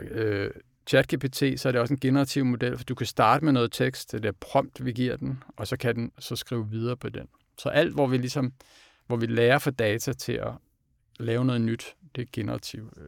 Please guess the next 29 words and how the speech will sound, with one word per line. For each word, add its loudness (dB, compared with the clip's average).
generativt -4
A -2
I. -2
Og -2
det, 6
som 6
er, 6
det, 6
som 4
vi 2
var, 6
var 2
sådan 0
meget 4
fokuseret 2
på -2
i 2
maskinlæring 0
i -14
gamle 2
dage, 0
var 0
mere 6
sådan 2
noget 4
klassifikation, 0
sådan -4
groft 2
sagt, 0